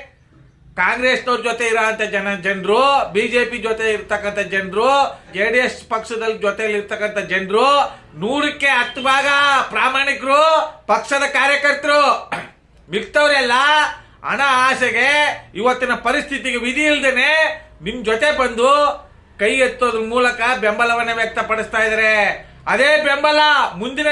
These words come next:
ದಿನಗಳಲ್ಲಿ ನಾಡಿಗೆ ದೊಡ್ಡ ಕಂಟಕವಾಗಿ ಪರಿಣಮಿಸುತ್ತೆ. ಜನ ಇವತ್ತು ಜಾತಿ ನೋಡ್ತಾ ಇದ್ದೀರಿ, ಪಕ್ಷ ನೋಡ್ತಾ ಇದ್ದೀರಿ, ಹುಚ್ಚು ಅಭಿಮಾನದಿಂದ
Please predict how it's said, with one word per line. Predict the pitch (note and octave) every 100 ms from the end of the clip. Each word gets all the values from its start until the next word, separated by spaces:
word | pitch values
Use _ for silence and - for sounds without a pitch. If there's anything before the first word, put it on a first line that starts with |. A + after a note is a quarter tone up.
| C#4
ದಿನಗಳಲ್ಲಿ | C#4 D4 D4 D4 C#4+
ನಾಡಿಗೆ | C4 B3+ D4+ D4 C4+
ದೊಡ್ಡ | B3 C4
ಕಂಟಕವಾಗಿ | D4+ B3+ C#4+ D#4 D#4 D4 D4 C4+
ಪರಿಣಮಿಸುತ್ತೆ. | C4+ C#4 C#4+ C#4+ C#4+ - C#4+ C#4+ C#4 A3 - - - - - - - - - - -
ಜನ | A3+ C#4+ D4+
ಇವತ್ತು | D4 D4+ D4
ಜಾತಿ | C4 C#4+ D4+
ನೋಡ್ತಾ | C#4+ C#4 C4+
ಇದ್ದೀರಿ, | B3 A#3+ B3+ D4 D#4+ D4 - -
ಪಕ್ಷ | B3+ C4
ನೋಡ್ತಾ | D4 C#4+ C#4 C#4
ಇದ್ದೀರಿ, | C4+ C4 C4 D#4 D#4+ D4+ -
ಹುಚ್ಚು | B3 - D4+
ಅಭಿಮಾನದಿಂದ | C4+ D4 D4 C#4 C4 B3+